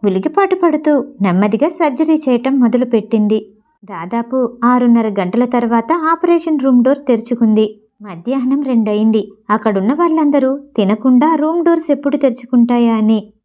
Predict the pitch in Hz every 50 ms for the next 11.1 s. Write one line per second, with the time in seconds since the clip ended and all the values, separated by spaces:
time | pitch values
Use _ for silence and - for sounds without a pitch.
0 | 196 214 185 175 175 190 202 240 233 233 220 220 214 247 320 339 - 349 339 320
1 | 339 - 294 277 262 277 294 277 240 233 220 220 214 214 214 208 208 - - _
2 | _ _ _ _ _ _ _ _ _ _ - 196 214 196 196 - - 403 415 415
3 | 370 381 381 349 339 320 320 311 - 302 294 - 277 269 285 262 269 254 254 254
4 | 262 277 269 - - _ - 208 185 175 170 185 214 262 262 254 254 247 254 277
5 | 269 285 277 262 233 233 285 330 339 - - 277 311 320 339 339 - 269 277 262
6 | 247 233 277 277 226 233 220 220 214 220 214 220 220 - - - _ _ _ _
7 | _ - 190 208 196 180 190 208 226 233 233 240 233 226 220 220 214 233 262 247
8 | - - - _ _ - 214 233 240 - 302 302 302 285 269 254 254 262 254 247
9 | 233 233 240 247 254 247 - - - - _ _ _ _ _ _ _ - 208 202
10 | 220 311 - - 262 233 254 269 311 302 262 277 269 285 277 240 202 202 - 214
11 | 208 208